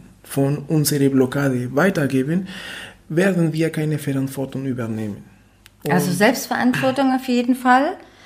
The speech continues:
Speaker 2: Eins
Speaker 1: Mhm.
Speaker 2: der drei wichtigsten Dinge.
Speaker 1: Die zweite, wenn wir die eigene Verantwortung nehmen, wäre die Verbindung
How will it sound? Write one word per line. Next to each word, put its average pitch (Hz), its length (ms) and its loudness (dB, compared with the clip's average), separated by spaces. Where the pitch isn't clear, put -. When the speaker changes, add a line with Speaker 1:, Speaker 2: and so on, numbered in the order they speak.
Speaker 2:
Eins 175 260 4
Speaker 1:
Mhm. 160 60 -2
Speaker 2:
der 220 120 0
drei 214 280 0
wichtigsten 233 600 -2
Dinge. 240 300 4
Speaker 1:
Die 175 720 0
zweite, 214 640 2
wenn 160 180 2
wir 185 360 0
die 170 140 0
eigene 175 400 4
Verantwortung 147 800 0
nehmen, 151 460 0
wäre 156 280 2
die 151 120 0
Verbindung 180 880 2